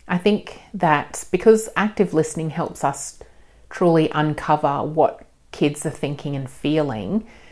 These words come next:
that lets us be able to empathize with them a lot better. Trying to,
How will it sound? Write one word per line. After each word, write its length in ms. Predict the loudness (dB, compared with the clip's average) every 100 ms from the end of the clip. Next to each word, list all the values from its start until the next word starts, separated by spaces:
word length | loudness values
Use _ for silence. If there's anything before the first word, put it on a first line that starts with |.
| -4 4
that 220 | 4 4 -12 2
lets 280 | 2 4 2
us 180 | -2 0
be 160 | -2
able 200 | -2 -2
to 140 | -6 -8
empathize 720 | -6 -4 -6 -6 -6 -6 -6
with 180 | -8 -6
them 140 | -6
a 60 | -4
lot 300 | -4 -4 -4
better. 460 | -6 -4 -6 -6 -14 -20 -20 -20 -20 -18 -16 -16 -16 -16 -12 -12 -12 -16 -16 -2
Trying 380 | 4 6 4 2
to, 640 | 4 4 6 4 4